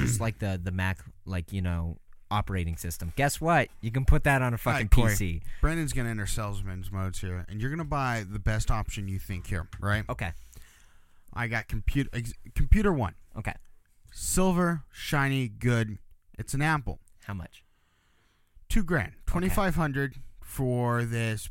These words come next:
Speaker 2: bare bones, <clears throat> sixteen gigs of ram, one terabyte S S D in it, uh, dual core or quad core C P U.
Speaker 1: Okay.
Speaker 2: But it has a four K display on it.
Speaker 1: Mm. Is that display, d-, display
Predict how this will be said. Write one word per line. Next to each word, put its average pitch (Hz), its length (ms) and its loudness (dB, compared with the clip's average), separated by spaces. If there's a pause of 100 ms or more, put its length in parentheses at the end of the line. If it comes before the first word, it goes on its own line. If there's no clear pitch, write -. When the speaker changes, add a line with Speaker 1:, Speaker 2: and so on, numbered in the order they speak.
Speaker 2:
bare 139 220 2
bones, 123 600 -2 (460)
<clears throat> - 40 0 (360)
sixteen 170 540 -2
gigs 151 240 -2
of 135 100 -2
ram, 127 380 -2 (760)
one 135 180 2
terabyte 127 440 2
S 123 200 -4
S 127 160 -4
D 117 240 -2
in 110 140 0
it, 107 160 -2 (920)
uh, 107 380 0
dual 147 240 4
core 143 340 2
or 110 220 -2
quad 143 320 -2
core 127 420 0 (240)
C - 160 -4
P - 200 4
U. 92 160 -6 (200)
Speaker 1:
Okay. - 200 -8 (1040)
Speaker 2:
But 170 420 2
it - 40 -6
has 113 180 -2
a 107 40 -2
four 117 220 -4
K 107 160 -2
display 110 420 -2
on 87 200 -6
it. - 60 -16 (140)
Speaker 1:
Mm. 135 360 -4 (460)
Is 107 100 0
that 98 160 0
display, 87 560 -4 (140)
d-, 95 220 -4
display 85 680 -2